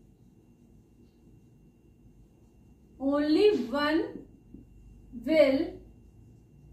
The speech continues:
solve the प्रॉब्लम। अब ये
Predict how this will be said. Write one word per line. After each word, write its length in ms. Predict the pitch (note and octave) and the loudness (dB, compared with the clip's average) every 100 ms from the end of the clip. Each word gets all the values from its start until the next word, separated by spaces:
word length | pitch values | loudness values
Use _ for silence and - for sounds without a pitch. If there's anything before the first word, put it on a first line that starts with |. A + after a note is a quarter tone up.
| - - - - | -20 -20 -20 -20
solve 760 | - - D#4 D4 D4 E4 D4+ B3+ | -20 -6 2 4 4 2 2 0
the 420 | C#4+ A#3 A#3 D#4+ - - - - - - - - - - - - - - - - - - - - - | 0 0 -2 -4 -10 -20 -20 -20 -20 -20 -20 -20 -20 -20 -20 -20 -20 -20 -20 -20 -20 -20 -20 -20 0
प्रॉब्लम। 480 | D#4 D4+ D#4+ D#4+ D#4 - - - - - - - | 2 4 2 2 0 -4 -18 -18 -18 -18 -18 -8
अब 260 | E4 D#4+ C4+ | -6 0 2
ये 100 | F4+ | 4